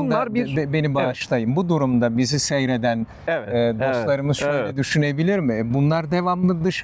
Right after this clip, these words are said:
Speaker 2: güçler." diyorlar. E, öyleyse bu, bu nedir gibi bir
Speaker 1: Şimdi,
Speaker 2: soru işareti
Speaker 1: <laughs>
Speaker 2: oluşabilir
Speaker 1: bu
Speaker 2: mi?
Speaker 1: dış güçler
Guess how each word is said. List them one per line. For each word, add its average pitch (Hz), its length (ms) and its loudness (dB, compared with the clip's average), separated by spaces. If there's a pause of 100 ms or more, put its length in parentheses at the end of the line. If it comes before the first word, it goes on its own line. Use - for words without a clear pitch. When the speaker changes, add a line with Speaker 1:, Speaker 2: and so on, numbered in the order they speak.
Speaker 2:
güçler." 175 640 -2
diyorlar. 117 760 0 (280)
E, 127 60 -2 (120)
öyleyse 165 640 0 (260)
bu, 135 360 -2
bu 170 120 2
nedir 98 520 -2 (120)
gibi 123 260 0
bir 127 100 0
Speaker 1:
Şimdi, 196 420 0
Speaker 2:
soru 151 100 -2
işareti 135 500 -2
Speaker 1:
<laughs> - 20 0
Speaker 2:
oluşabilir - 420 -2
Speaker 1:
bu - 80 2
Speaker 2:
mi? 175 140 -2
Speaker 1:
dış 247 240 -2
güçler - 680 -4